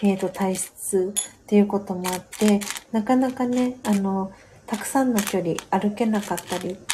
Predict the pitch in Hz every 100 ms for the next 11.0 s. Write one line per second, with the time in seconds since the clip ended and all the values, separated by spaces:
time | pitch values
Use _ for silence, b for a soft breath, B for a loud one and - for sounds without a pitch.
0 | - - 202 196 - 190 180 180 180 185
1 | - - 196 190 B B B - 233 208
2 | 208 262 208 196 196 208 208 240 - 208
3 | 202 180 175 - - - 185 - - 208
4 | 220 - - - 220 220 214 208 208 226
5 | 220 B B B B - 208 185 185 185
6 | 202 226 214 202 202 190 180 175 - -
7 | 202 - 208 196 196 214 196 185 185 294
8 | - 240 202 185 185 185 202 - 208 -
9 | 208 202 180 202 214 208 196 185 180 175
10 | 180 185 - 175 175 165 - 185 196